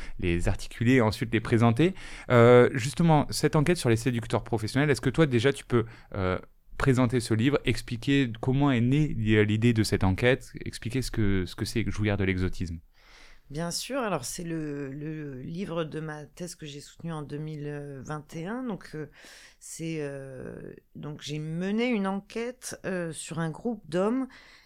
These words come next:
Speaker 2: euh, dont le métier est de séduire des touristes, euh, étrangères, des touristes, euh, plutôt blanches, qu'ils, euh, appellent gringas, dans l'espace touristique, euh, péruvien. Donc en fait, comment je me suis mis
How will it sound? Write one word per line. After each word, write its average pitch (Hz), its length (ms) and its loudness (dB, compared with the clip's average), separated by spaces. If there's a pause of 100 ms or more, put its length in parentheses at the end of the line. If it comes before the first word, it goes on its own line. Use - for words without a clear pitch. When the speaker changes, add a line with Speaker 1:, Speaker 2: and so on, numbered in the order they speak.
(120)
Speaker 2:
euh, 147 200 -8
dont 147 180 -4
le 214 140 2
métier 196 760 -2
est 196 60 -2
de 175 260 -2
séduire 170 600 -4
des 160 580 -6
touristes, 165 640 -8
euh, 143 480 -10
étrangères, 160 800 -6 (380)
des 156 80 -12
touristes, 170 600 -12
euh, 147 420 -8 (160)
plutôt - 260 -8
blanches, 185 640 -4
qu'ils, 160 260 -10
euh, 147 360 -6
appellent 156 600 -6
gringas, 180 540 -4 (360)
dans 214 360 2
l'espace 208 520 -2
touristique, - 640 -10
euh, 165 300 -2
péruvien. 156 560 -6
Donc 123 200 -12
en 156 60 -12
fait, 196 240 -8
comment 220 300 -2
je 190 160 -8
me 185 100 -6
suis - 300 -10
mis 196 240 -4